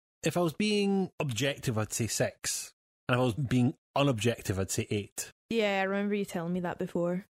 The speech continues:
Speaker 2: I think I watched you play Final Fantasy fifteen, the most recent one.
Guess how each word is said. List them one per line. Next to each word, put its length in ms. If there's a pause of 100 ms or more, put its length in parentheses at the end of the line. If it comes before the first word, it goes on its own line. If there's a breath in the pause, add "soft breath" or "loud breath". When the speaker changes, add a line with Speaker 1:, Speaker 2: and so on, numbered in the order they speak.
(340)
Speaker 2:
I 160
think 320
I 140
watched 400
you 80
play 220
Final 280
Fantasy 400
fifteen, 680
the 60
most 220
recent 300
one. 240